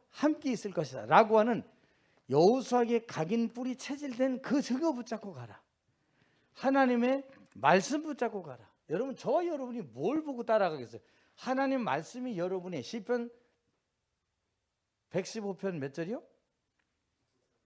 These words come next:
예? 백십구 편 백오 절에 뭐라 그랬어요? "주의 말씀은 내 발의 등이요 내 길의 빛이니이다."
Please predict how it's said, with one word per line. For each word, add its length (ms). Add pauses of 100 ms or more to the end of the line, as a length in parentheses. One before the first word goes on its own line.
(760)
예? 200 (1600)
백십구 460
편 280 (760)
백오 260
절에 160
뭐라 300
그랬어요? 260
"주의 380 (1080)
말씀은 680 (440)
내 220
발의 300
등이요 300
내 180
길의 320 (180)
빛이니이다." 720